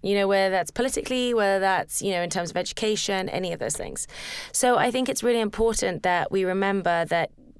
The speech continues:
New York and London are very, very similar. Even L A is, you know, somewhat similar in its mindset.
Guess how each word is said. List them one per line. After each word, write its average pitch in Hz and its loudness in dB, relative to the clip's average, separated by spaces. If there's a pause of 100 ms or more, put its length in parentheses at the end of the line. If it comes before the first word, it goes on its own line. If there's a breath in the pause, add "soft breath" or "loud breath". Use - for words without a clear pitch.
New 208 0
York 240 4
and 202 2
London 190 2
are 160 0
very, 180 2
very 165 -2
similar. 156 -2
Even 220 2
L 190 4
A 156 0
is, 151 -2 (100)
you 233 -6
know, 110 -4
somewhat 170 -2
similar 165 -2
in - -4 (300 loud breath)
its - -4
mindset. 165 -2